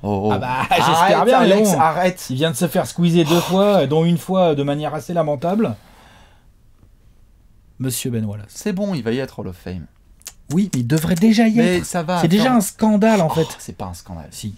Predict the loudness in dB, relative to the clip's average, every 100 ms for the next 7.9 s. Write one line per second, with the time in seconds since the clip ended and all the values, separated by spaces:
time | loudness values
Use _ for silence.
0 | -16 -10 -8 -6 -4 -2 -4 -6 -10 -8
1 | -8 -10 -14 _ _ _ -10 -6 -6 -8
2 | -10 -10 -10 -10 -10 -12 -14 -10 -6 -6
3 | -8 -12 -10 -6 -6 -6 -8 -6 -6 -6
4 | -4 -4 -2 -2 -2 -2 -2 -2 0 2
5 | 2 2 2 -2 -6 2 4 6 4 4
6 | 2 2 2 2 2 0 2 4 4 4
7 | 4 4 4 2 4 4 2 -2